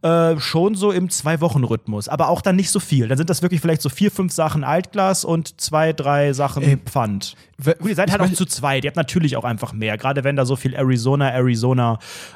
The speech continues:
Speaker 1: äh, alle wollen in den Westen dabei
Speaker 2: Pass mal
Speaker 1: ist.
Speaker 2: auf,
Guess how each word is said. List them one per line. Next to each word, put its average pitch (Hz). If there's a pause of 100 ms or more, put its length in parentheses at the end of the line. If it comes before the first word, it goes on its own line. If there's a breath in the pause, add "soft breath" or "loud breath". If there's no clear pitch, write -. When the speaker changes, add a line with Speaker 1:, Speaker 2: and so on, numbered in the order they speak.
(100)
Speaker 1:
äh, 110 (160)
alle 120
wollen 117
in 113
den 113
Westen 101 (320)
dabei 104
Speaker 2:
Pass 190
mal 202
Speaker 1:
ist. 160
Speaker 2:
auf, 147